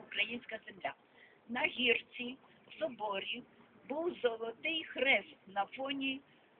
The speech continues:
е, на голубому фоні. Е, це вікно, вітраж. Замурували в соборі. Напис від українського народу на цьому дзвоні знищили. Е,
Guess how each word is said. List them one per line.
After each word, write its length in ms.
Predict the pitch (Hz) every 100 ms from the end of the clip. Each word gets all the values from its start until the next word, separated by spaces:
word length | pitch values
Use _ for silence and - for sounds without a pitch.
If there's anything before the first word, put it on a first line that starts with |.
| - -
е, 280 | - 370 - 190 190
на 180 | 214 214
голубому 500 | 220 220 233 240 240
фоні. 460 | - - 170 170 160 - 165
Е, 200 | 170 165 160 - 202 - - -
це 60 | 240
вікно, 440 | 254 - 208 180 - - - - - - - - -
вітраж. 560 | 226 240 185 135 - - - - - - - - - - - - - - - -
Замурували 640 | 262 277 - 247 - - - - - - - - - - -
в 100 | -
соборі. 380 | 196 190 190 - - 185 151 123 - - - -
Напис 460 | 233 277 339 - 190 - -
від 160 | 226 240
українського 720 | 226 233 226 233 - 226 226
народу 400 | 220 208 208 190 196
на 120 | 196 190
цьому 520 | - 196 196 190 185 -
дзвоні 500 | 196 381 165 - 165 - 285 262
знищили. 680 | 277 247 240 - 233 226 214 - - _ _ - - - _ -
Е, 200 | - 185